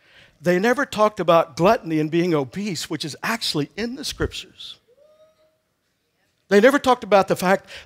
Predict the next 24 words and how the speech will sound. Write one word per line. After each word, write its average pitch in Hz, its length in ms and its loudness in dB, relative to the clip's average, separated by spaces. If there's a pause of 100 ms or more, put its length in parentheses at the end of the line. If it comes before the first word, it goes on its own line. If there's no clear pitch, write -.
that 165 120 2
a 160 40 0
fork 254 460 -2 (200)
can 180 100 -2
kill 220 240 2
you 214 240 0
as 156 140 -6
fast - 280 -6
as 208 120 -8
a 208 40 -6
drink 233 300 -8
can 165 120 -10
kill 131 200 -14
you. 101 120 -20 (360)
They 226 80 -18
never 226 160 -6
talked 226 300 -8
about 143 240 -12
that. - 240 -20 (520)
Because 190 240 0
we 262 140 2
pick 247 280 -2
on 185 260 6
what 170 200 2